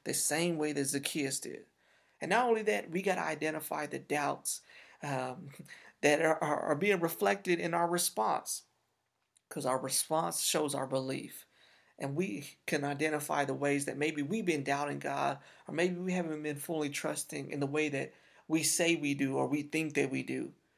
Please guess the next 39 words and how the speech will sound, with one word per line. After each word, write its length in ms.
And 120
so 120
what 140
do 80
you 80
do? 240
You 80
gotta 200
identify 560
those 200
doubts. 320
You 60
gotta 160
call 320
them 100
by 160
name. 260
You 80
gotta 260
cast 340
them 160
out. 240
And 100
then 140
you 80
gotta 180
replace 400
it 60
with 160
God's 320
truth. 420
And 80
you 80
gotta 100
say, 200
"Okay, 280
you 120
know 160
what? 260